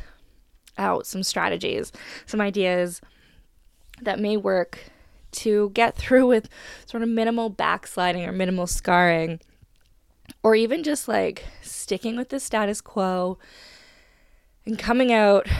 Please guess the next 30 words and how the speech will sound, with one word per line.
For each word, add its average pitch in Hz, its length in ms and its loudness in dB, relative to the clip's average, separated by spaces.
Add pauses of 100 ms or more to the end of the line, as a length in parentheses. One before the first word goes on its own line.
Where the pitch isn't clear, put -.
(380)
and 202 160 -2
taking 226 380 0
that 185 200 -2
big 185 220 -2
breath - 540 -4 (440)
and 190 120 -6
then 180 200 -6
going 170 340 0
on 170 160 0
with - 180 -6
the 180 100 -4
rest - 380 -2
of 175 360 -2 (160)
your - 120 -8
day 247 600 0
or 196 60 -4
your - 180 -6
night, 196 480 -4 (360)
your 190 140 -12
weekend, 180 680 -2 (1200)
and 180 420 -6
enjoying 202 540 0
it - 140 -8
for 208 200 -2
what 185 240 -2
it - 200 -4
is, 262 560 -2 (1200)
rather 196 400 2
than 180 220 0
us - 420 -6